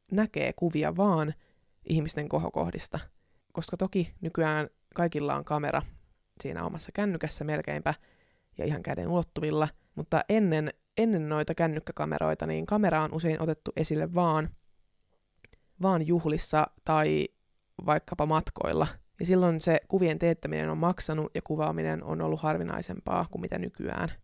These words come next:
Nykyään voi ottaa rajattomasti kuvia koska vaan. Et some ei ole ainoa paikka, missä niillä kuvilla ollaan korostettu hyviä hetkiä ja kohokohtia.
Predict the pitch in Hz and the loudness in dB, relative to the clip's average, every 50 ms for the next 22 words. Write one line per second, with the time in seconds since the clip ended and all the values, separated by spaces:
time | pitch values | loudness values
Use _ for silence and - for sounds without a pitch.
0 | _ _ _ - 160 160 - 160 156 151 156 156 156 160 - - 160 156 156 156 | _ _ _ -6 -4 0 2 4 4 4 4 2 0 0 0 0 2 2 4 2
1 | - - _ _ _ _ _ _ _ - 165 165 156 160 - _ - 143 147 - | 0 -2 _ _ _ _ _ _ _ 2 4 4 4 4 2 _ -6 -6 -6 -6
2 | - - - - - 135 - 58 60 - - - - - - - - - - - | -8 -12 -10 -6 -6 -4 -2 0 -2 -2 -2 -6 -10 -10 -10 -10 -6 -8 -4 -2
3 | 90 87 80 82 156 - - - _ _ - 170 - - 240 262 262 220 180 170 | -2 0 0 -2 -4 -6 -12 -20 _ _ -10 -10 -2 0 2 4 4 4 4 4
4 | - - 226 240 202 160 156 151 - 156 156 - - 151 151 160 - - 151 - | 2 2 2 2 2 2 0 2 2 2 2 0 -4 -6 -4 -6 -2 -2 -4 -4
5 | - - - 160 165 160 - _ _ _ _ _ _ _ _ - 185 175 160 151 | -4 -4 -4 -2 -2 -4 -6 _ _ _ _ _ _ _ _ -2 2 2 4 4
6 | 151 139 135 151 151 151 151 151 156 - 156 151 160 160 - _ _ _ 143 147 | 4 4 4 4 4 2 0 0 -2 -4 -2 -2 -2 -6 -6 _ _ _ -4 0
7 | 170 175 156 156 156 160 160 - - - - - - - - - 160 - - 156 | 0 2 2 2 0 0 -2 -4 -6 -8 -10 -10 -6 -4 -4 -4 -2 -4 -6 -4
8 | 160 170 - - 175 - - - - - 175 | -4 -6 -4 -6 -6 -6 -6 -6 -2 -2 -2